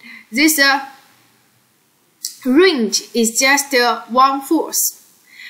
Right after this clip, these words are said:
and ask you determine the tension force. Will this, uh, rope break? And it give you the maximum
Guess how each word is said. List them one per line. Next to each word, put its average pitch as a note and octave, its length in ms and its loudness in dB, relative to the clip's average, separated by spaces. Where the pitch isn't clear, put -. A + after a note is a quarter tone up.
and A#3+ 220 0
ask - 380 0
you D4 160 2
determine C4 640 -2
the G#3+ 160 -2
tension C#4 420 -2
force. A3 400 -4
Will A3+ 320 2
this, C#4+ 260 -2
uh, A3 380 0
rope B3+ 420 0
break? - 520 -2
And A#3+ 320 2
it A#3 160 0
give D#4 200 2
you D4 200 2
the A#3 160 -2
maximum A#3+ 840 0